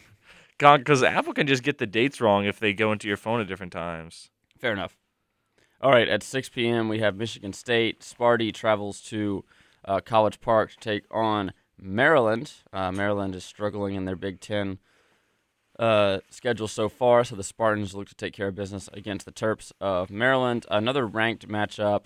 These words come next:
Speaker 2: as Kansas, who is reeling after getting blown out at home by Kentucky, will be traveling to Ames, Iowa to take on the Cyclones.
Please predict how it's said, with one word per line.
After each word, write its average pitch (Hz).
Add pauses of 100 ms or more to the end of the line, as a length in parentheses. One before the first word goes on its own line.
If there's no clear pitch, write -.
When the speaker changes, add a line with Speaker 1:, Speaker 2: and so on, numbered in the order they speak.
Speaker 2:
as 98
Kansas, 123
who 107
is 95
reeling 104
after 98
getting 101
blown 107
out 107
at 95
home 107
by 98
Kentucky, 98 (400)
will 107
be 104
traveling 98
to 117
Ames, 101
Iowa 95
to 82
take 98
on 95
the -
Cyclones. 110